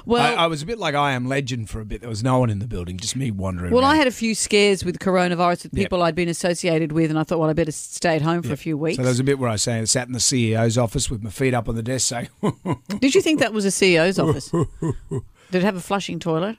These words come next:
Speaker 2: Yeah, it's got everything in there.
Speaker 1: That's fancy.
Speaker 2: It's a whole new world.
Speaker 1: Fancy.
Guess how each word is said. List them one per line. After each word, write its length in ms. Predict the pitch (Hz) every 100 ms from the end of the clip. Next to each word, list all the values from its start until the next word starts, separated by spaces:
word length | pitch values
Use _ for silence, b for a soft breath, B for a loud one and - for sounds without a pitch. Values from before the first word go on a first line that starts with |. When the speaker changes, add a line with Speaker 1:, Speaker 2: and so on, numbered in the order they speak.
| -
Speaker 2:
Yeah, 180 | 185 196
it's 140 | 123
got 140 | 135 139
everything 320 | 262 262 123
in 100 | 98
there. 100 | 131
Speaker 1:
That's 320 | 131 127 -
fancy. 520 | - 131 131 135 131
Speaker 2:
It's 60 | 120
a 80 | 123
whole 200 | 139 139
new 200 | 139 139
world. 380 | 160 233 190
Speaker 1:
Fancy. 680 | - 170 175 175 175 139